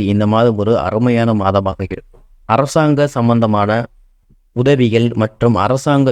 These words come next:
வேலைக்காக முயற்சிப்பவர்களுக்கும் இந்த மாதம் ஒரு அருமையான மாதமாக இருக்கப் போகிறது. இதுவரை இல்லாத ஒரு நம்பிக்கை,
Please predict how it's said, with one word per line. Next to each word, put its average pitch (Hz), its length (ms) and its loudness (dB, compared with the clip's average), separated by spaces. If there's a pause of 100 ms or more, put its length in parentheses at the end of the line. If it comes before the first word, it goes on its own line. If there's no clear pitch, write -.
வேலைக்காக 131 600 0
முயற்சிப்பவர்களுக்கும் 104 1000 -2 (100)
இந்த 107 260 2
மாதம் 107 360 0
ஒரு 95 180 -2
அருமையான 113 580 0
மாதமாக 92 460 -2
இருக்கப் 101 340 -4
போகிறது. 90 420 -4 (360)
இதுவரை 147 400 2 (100)
இல்லாத 123 600 0
ஒரு 127 200 2 (380)
நம்பிக்கை, 139 560 0